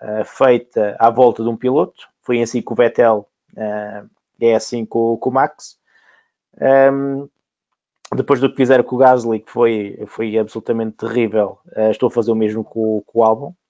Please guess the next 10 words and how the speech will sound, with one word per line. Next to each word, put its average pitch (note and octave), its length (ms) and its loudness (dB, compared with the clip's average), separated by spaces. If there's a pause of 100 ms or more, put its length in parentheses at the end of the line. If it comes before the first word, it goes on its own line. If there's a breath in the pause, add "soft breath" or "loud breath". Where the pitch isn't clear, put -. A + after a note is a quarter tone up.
não G2+ 180 -12
é? - 40 -16 (880 loud breath)
Parece B2+ 300 0
que - 80 -4
o, G#2+ 420 2 (540)
o A#2+ 80 -6
senhor A2+ 560 2
Marco A2+ 380 0
não, A2 440 -2 (300)
enfim, G#2+ 300 -4